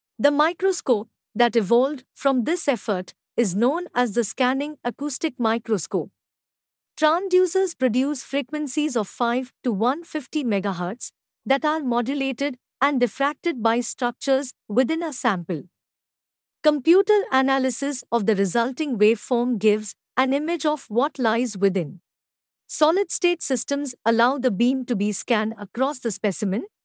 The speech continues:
enabling the non-destructive inspection of products, such as integrated circuit packages. For these applications,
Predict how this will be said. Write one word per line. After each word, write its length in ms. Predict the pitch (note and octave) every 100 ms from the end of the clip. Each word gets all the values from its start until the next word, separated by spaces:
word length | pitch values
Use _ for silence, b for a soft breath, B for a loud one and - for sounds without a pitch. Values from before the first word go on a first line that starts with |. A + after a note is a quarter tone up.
| _ _
enabling 580 | C4 D4 E4 E4 F4+ F#4+
the 80 | C4+
non-destructive 920 | A3 B3 D4 C4 - B3+ A#3+ C#4+ C4 -
inspection 600 | A3 - A#3+ A#3 - B3+
of 220 | A#3+ -
products, 520 | G#3+ F3 D#3 - - _ _ -
such 320 | - C#4+ D4+
as 200 | D4+ D4+ -
integrated 720 | D4 D4 A3+ C4 C4 C#4+ -
circuit 400 | C4 A#3+ D4+ B3+
packages. 600 | G#3+ F3 F#3 F3 D3 - - _ _ _ _ _ _ _ _ -
For 240 | D4+ D#4
these 320 | B3+ F4 G#4
applications, 840 | D#4 C#4 B3 G3+ F3 - C4+ G#4+